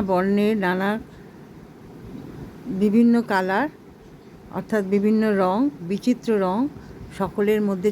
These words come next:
ছড়িয়ে দিতে হবে। কোনো ভেদাভেদ না রেখে আবির নিয়ে সবাই সবাইকে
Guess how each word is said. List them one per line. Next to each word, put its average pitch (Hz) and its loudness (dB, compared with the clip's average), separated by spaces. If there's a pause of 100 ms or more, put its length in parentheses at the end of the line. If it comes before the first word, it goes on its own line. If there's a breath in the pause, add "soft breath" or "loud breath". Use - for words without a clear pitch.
ছড়িয়ে 185 -2
দিতে 190 -2
হবে। 190 0 (560 loud breath)
কোনো 202 0 (100)
ভেদাভেদ 190 2 (120)
না 180 0
রেখে 185 -2 (1040 loud breath)
আবির 202 2 (100)
নিয়ে 208 4 (420)
সবাই 180 0
সবাইকে 185 -2